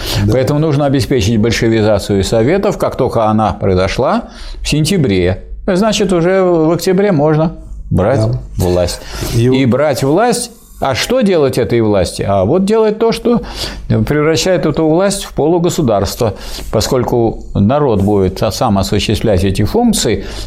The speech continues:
Speaker 2: поэтому нужно только не забывать о том, чтобы вот этот постоянный приток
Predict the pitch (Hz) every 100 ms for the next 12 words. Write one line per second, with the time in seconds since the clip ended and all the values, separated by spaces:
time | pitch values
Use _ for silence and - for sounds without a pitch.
0 | - 127 123 120 143 185 156 127 101 127
1 | 127 123 110 113 110 175 226 - 123 120
2 | 98 - 101 101 127 123 120 110 127 143
3 | 143 123 110 107 123 120 110 82 -